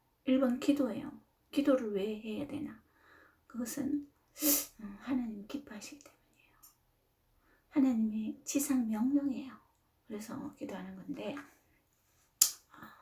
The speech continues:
꿀모닝 아침 맘마 시간, 우리 맘마요. 그래서, 어,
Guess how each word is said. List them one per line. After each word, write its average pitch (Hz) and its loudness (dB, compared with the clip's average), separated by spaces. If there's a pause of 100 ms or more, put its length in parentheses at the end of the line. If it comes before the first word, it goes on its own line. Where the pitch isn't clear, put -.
(260)
꿀모닝 214 -8 (140)
아침 - -14 (680)
맘마 226 0
시간, 220 -8 (640)
우리 247 4
맘마요. 220 0
그래서, 214 -8 (1500)
어, 202 -10